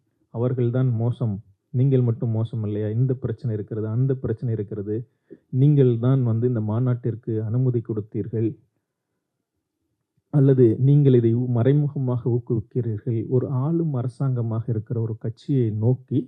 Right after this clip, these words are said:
இது போன்ற குற்றச்சாட்டுக்களை எல்லாம் தொடர்ச்சியாக முன்வைக்கிறார்கள். அல்லது இத்தகைய பேச்சுக்கள், இத்தகைய உரையாடல்களில் ஒரு நியாயம் இருப்பதாக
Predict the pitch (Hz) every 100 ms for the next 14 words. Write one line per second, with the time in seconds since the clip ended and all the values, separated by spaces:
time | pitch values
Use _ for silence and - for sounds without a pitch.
0 | _ _ _ _ _ 147 160 160 160 170
1 | 160 - - 127 - 117 - 107 117 107
2 | 101 117 180 - 117 135 - 131 117 135
3 | 101 - _ _ - _ _ _ _ _
4 | _ _ _ _ _ _ _ _ - 151
5 | 147 135 117 107 104 104 170 - 143 143
6 | 135 123 - 127 123 123 156 175 175 160
7 | 143 180 247 339 123 135 127 117 107 110
8 | 139 147 143 127 120 123 151 120 110 104
9 | 107 120 135 143 127 113 117 107 98 131